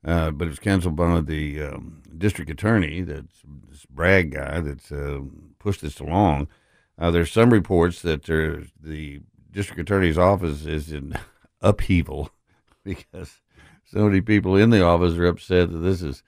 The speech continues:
uh, a ridiculous stretch of the law to even try this. I mean, what we're really talking about here is a s-, the state district attorney, a New York State district attorney for the District of Manhattan,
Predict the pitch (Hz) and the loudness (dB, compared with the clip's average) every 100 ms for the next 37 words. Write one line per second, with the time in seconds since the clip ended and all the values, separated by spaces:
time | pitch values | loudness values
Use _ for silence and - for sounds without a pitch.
0 | _ _ _ _ _ 82 82 73 80 87 | _ _ _ _ _ -6 -4 -4 0 0
1 | 76 98 90 92 80 80 - 98 95 92 | 2 0 0 -2 -2 -6 -6 0 2 2
2 | - - 82 76 78 80 85 85 80 82 | -4 -16 -14 -6 0 4 6 6 4 2
3 | 76 69 85 90 85 67 71 - 80 85 | -2 -4 -4 0 0 -2 -8 -8 -4 -4
4 | - 98 104 90 92 76 101 98 87 78 | -4 0 2 4 2 2 0 -2 -2 -4
5 | 76 78 78 76 73 65 - - - _ | -2 -2 0 -2 -6 -14 -14 -20 -20 _
6 | _ _ 80 - - 110 113 - _ _ | _ _ -20 -18 0 2 2 -2 _ _
7 | _ _ _ _ _ _ _ _ _ _ | _ _ _ _ _ _ _ _ _ _
8 | _ - 87 123 - 92 82 - 143 127 | _ -14 -2 -2 -2 -6 -6 -4 -2 0
9 | 69 64 73 69 78 95 98 - 95 95 | -2 -6 -14 -6 0 0 0 -2 0 0
10 | 80 90 87 87 73 69 71 76 76 71 | 0 -8 -8 -6 -6 -6 -8 -6 -4 -4
11 | 69 76 82 73 69 73 76 71 85 82 | -6 -8 -10 -12 -12 -8 -6 -4 -4 -4
12 | 60 58 | -6 -18